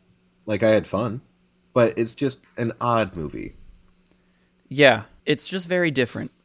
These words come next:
Speaker 2: but not bad. Different, I think, is what I would go with.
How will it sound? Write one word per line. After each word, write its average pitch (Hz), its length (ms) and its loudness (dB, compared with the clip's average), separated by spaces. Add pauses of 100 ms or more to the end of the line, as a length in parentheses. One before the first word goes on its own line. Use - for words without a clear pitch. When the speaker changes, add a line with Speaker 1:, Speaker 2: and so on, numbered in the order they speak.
(360)
Speaker 2:
but 185 100 2
not 214 200 4
bad. 143 320 2 (920)
Different, 127 360 -2 (140)
I 135 80 -2
think, 127 240 -6
is 117 100 -6
what 113 100 -2
I 104 100 -2
would 104 100 -8
go - 160 -8
with. - 260 -20